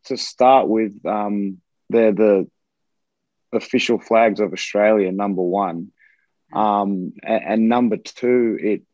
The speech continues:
Speaker 1: it's, it's all a part of my identity. And when you're on that,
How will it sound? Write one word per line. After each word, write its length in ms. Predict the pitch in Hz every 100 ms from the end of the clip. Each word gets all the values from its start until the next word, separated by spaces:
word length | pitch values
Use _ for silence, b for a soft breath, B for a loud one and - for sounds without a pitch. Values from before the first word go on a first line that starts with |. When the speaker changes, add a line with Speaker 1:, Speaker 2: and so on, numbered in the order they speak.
| _
Speaker 1:
it's, 560 | 117 110 - - - - _ _ _ -
it's 180 | 117 -
all 320 | 110 135 135
a 80 | -
part 280 | 117 110 104
of 120 | 98
my 340 | 101 98 90
identity. 760 | - 98 87 98 98 87 76 - b b b _ _
And 600 | - 104 104 104 101 98 - -
when 440 | 95 113 110 107
you're 380 | 107 107 98 -
on 380 | - 113 117 117
that, 240 | 113 107